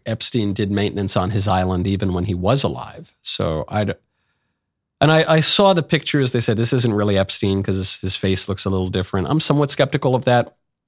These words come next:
I don't know. I mean, the guy was obviously connected to intelligence in some way. And we know that his business partner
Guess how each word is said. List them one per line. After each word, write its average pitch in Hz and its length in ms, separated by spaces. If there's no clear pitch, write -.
I 220 160
don't 196 140
know. 95 120
I 123 80
mean, 160 120
the 151 80
guy 175 200
was 156 160
obviously 143 640
connected 113 500
to 101 120
intelligence 85 720
in 85 60
some 95 260
way. 90 280
And 107 200
we 101 120
know 101 280
that 104 180
his 92 320
business 127 400
partner 76 500